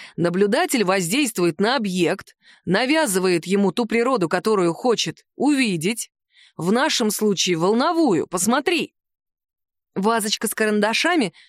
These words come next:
вдруг начала колебаться, расплываться, становиться красивым скопищем разноцветных полос. «И теперь нам достаточно подать энергию»,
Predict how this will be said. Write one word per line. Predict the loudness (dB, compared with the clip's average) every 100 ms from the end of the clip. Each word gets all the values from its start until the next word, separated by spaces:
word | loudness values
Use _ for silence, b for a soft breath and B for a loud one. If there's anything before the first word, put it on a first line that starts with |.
| b
вдруг | -6 -2 0 0
начала | -2 0 -2 -2
колебаться, | -2 0 0 0 0 -2
расплываться, | -4 -2 -2 0 0 -2 -2 -4 B B
становиться | -12 -2 0 0 -2 -2
красивым | -2 -2 0 0 0
скопищем | -2 -2 -2 -2 0 0
разноцветных | 0 0 0 -2 -2 -4 -2
полос. | 0 2 0 -2 -6 -10 _ _ _ _ _ _ _ _ _
«И | -4 -4
теперь | -2 -4 -2 -2 0 -4 -10 _ _ _ _ -2
нам | 0 2 2
достаточно | 0 0 -2 -2 -2 -2 -2 0 -2
подать | 0 0 0 0 0 0
энергию», | 2 0 0 -2 -2 -2 -2